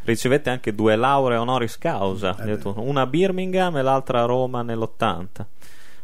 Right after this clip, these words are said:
Speaker 1: Eh, diciamo che
Speaker 2: La vita privata di Edoardo, frenetica, confusa,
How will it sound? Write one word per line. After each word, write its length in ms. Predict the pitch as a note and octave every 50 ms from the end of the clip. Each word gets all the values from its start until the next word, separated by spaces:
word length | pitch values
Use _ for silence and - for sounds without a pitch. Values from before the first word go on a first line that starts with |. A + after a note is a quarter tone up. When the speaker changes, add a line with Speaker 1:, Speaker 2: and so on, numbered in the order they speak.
| - -
Speaker 1:
Eh, 140 | - - G#3+ - - - - - - - - - - - - - - -
diciamo 600 | - D3 C3+ C3 - - B2 A#2 A2 G#2 G#2+ G#2
che 240 | - - G#2+ - - - - -
Speaker 2:
La 160 | A#2+ B2 C3
vita 240 | C#3+ D3 C#3+ D3+ B2+
privata 400 | C3+ C#3+ C#3 C#3+ C#3 C3+ C#3 C3+
di 200 | B2+ B2+ C3 C3
Edoardo, 640 | C3 C3 C#3+ D3 C#3+ D3 D3 D3 D3+ C#3+ D3 C#3
frenetica, 800 | - - B2 B2 B2 B2+ C3+ C3+ C3+ B2+ A#2 B2 B2 A#2+ A#2 G#2
confusa, 840 | - B2 A#2+ A#2+ A#2 - - B2+ B2 B2+ C3+ C3 - D3 C#3+ C#3+